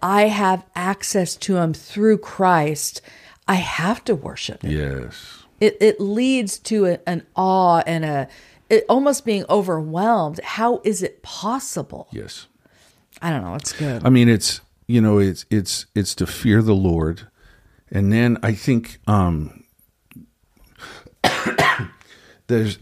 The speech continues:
Speaker 2: there's, um, I don't know if I'm gonna do, we'll do a podcast on this or not, but Jennifer and I, you and I had a conversation this morning, even just on this idea, the power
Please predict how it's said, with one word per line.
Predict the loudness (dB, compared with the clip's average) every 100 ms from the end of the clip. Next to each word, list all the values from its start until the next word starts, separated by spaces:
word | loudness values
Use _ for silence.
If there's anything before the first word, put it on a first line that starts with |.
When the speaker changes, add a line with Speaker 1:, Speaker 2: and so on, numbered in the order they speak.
| -2
Speaker 2:
there's, | 0 0 -4 -12 _ _ _ -20 _ -2
um, | 0 2 0 -4 -8 _ _ _ _ _ 0
I |
don't | 2 4
know | 2
if | 2
I'm | 2
gonna | 2
do, | 0 -2 -4
we'll | -4 -2
do | 0
a | -2
podcast | 0 0 0 -2 -2
on | -4
this | -4 -4
or | -4
not, | -2 -2 -4 -4
but | -6 -4
Jennifer | -2 0 2 0
and | 0
I, | -2
you | -2 4 6
and | 6
I | 4
had | 2 0
a |
conversation | -2 -4 -4 -2 -2 -2 -4
this | -4 -4
morning, | 0 2 2 0
even | -4 -6 -8 -16 -20 -20 _
just | 0 0 0 2
on | 4
this | 4 2 0
idea, | -2 -2 -2 0 4 2 0 -6 _ -20 _ _ _
the | -4
power | 0 0 2 2 2 2 0 -2